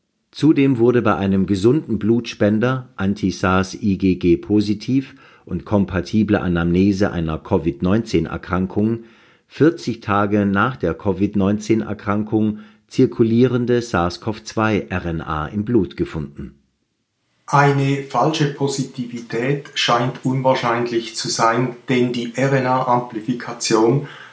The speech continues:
Speaker 2: von zwei verschiedenen Gensequenzen war positiv. Die Infektiosität, das heißt, lag eine R-N-M-I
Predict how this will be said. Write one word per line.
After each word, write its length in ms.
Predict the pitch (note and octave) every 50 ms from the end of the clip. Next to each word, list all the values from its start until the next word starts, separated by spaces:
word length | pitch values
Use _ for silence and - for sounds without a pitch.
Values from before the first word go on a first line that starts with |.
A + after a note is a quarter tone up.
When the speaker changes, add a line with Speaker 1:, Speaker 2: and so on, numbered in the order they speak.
| - -
Speaker 2:
von 240 | - - A#2+ A2 G#2
zwei 380 | - - A2+ G#2+ A2 A#2 B2 B2 -
verschiedenen 640 | - - A#2 A2 - B2+ B2 A#2+ B2+ A#2+ A#2 A#2 A#2
Gensequenzen 880 | A2+ G#2+ G#2+ A2 G#2+ A#2 A2+ - - - G#2+ G#2+ G#2+ - - A2 G#2 G#2+
war 180 | G2 F#2+ - -
positiv. 720 | - G2+ G2 - G#2 G#2 - - - F#2+ - - - - - - _ _ _ _ _ _ _ _ _ _ _ _ _ _ _ _ _ _ - -
Die 180 | D3+ D3+ D#3+
Infektiosität, 1400 | D#3 E3 D3 D3+ D3 D3 - - - C#3 - - - B2+ - - - C3+ D#3 D#3 - A#2 C#3 - - - - - - - - _ _ -
das 220 | - A#2 A2 - A2+ B2
heißt, 500 | C3 C3 C3 A#2+ - - - - - B2
lag 240 | B2 B2 B2+ B2+
eine 440 | B2+ A#2 A#2 A2+ A2 A2 G#2 - - - _ _ -
R-N-M-I 1000 | - B2 C3 C3+ C#3 C3+ C#3 C#3 B2+ A#2+ A#2+ B2+ C3+ D3 E3 F3+ G3+ G3+ -